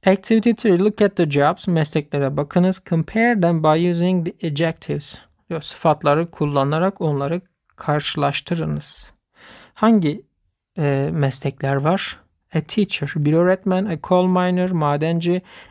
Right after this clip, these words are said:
an electrician, bir elektrikçi, a firefighter, bir itfaiyeci, an astronaut, astronot, a farmer,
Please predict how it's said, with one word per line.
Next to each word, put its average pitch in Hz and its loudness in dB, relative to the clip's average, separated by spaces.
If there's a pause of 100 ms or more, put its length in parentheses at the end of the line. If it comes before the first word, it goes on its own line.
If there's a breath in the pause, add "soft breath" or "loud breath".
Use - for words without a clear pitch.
(100)
an 165 0
electrician, 170 0
bir 156 0
elektrikçi, 151 -4
a 156 -2
firefighter, 180 0 (640 soft breath)
bir 151 0
itfaiyeci, 147 0 (680)
an 160 -2
astronaut, 165 -2
astronot, 147 -2
a 160 -2
farmer, 180 0